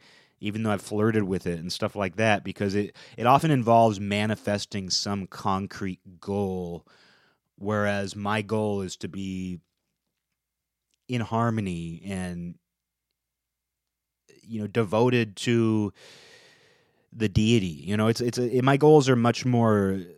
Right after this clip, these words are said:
on that scale. You know, they're general in a way. They're specific, but they're, they're focused more on general life quality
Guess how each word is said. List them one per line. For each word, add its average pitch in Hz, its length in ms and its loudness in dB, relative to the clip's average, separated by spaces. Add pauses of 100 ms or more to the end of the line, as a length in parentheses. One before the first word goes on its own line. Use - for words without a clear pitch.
(580)
on 113 200 2
that 104 200 0
scale. 80 640 -2 (260)
You 95 120 -8
know, 92 160 -4
they're 98 120 -2
general 95 840 -2 (260)
in 98 120 -10
a 87 60 -8
way. 80 340 -12 (1040)
They're 107 120 -4
specific, - 640 0
but 113 140 -2
they're, 107 200 4
they're 110 160 0
focused 127 440 0
more 107 220 -2
on 95 180 -6
general 95 680 -4
life 85 540 -6
quality 80 760 -6